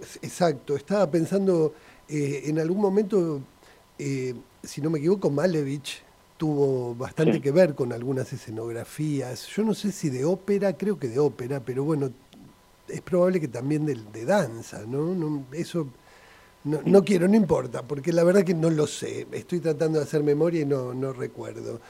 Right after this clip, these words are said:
Speaker 1: Pero <clears throat> hay una cosa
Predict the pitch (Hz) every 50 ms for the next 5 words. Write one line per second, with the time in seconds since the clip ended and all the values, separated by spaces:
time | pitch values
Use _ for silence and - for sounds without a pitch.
0 | - - - - _ - 220 214 196 214 208 - - - _ - - - - -
1 | - - _ - 190 220 156 113 - - - - 262 277 277 294 262 254 202 277
2 | 269 - 240 233 226 196